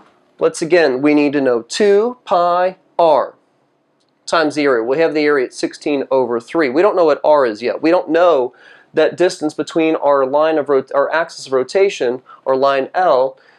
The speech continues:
and the x coordinate of our centroid, because that's all we need for this particular problem. So we need to finish that up. Well,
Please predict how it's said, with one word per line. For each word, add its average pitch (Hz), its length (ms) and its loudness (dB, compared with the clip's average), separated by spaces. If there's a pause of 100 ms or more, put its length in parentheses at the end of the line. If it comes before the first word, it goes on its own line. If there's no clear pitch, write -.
(200)
and 151 260 2
the 143 300 -2
x - 260 -2
coordinate 151 380 0
of 139 60 -2
our 143 100 0
centroid, 147 520 0
because 120 220 -8
that's 139 220 -2
all 147 180 0
we 139 100 -4
need 139 220 -6
for 135 120 -10
this 127 120 -4
particular 135 460 -6
problem. 139 400 0
So - 140 -2
we 202 40 4
need 214 120 4
to 170 40 0
finish 151 300 -2
that 160 120 0
up. 135 220 0
Well, 139 300 0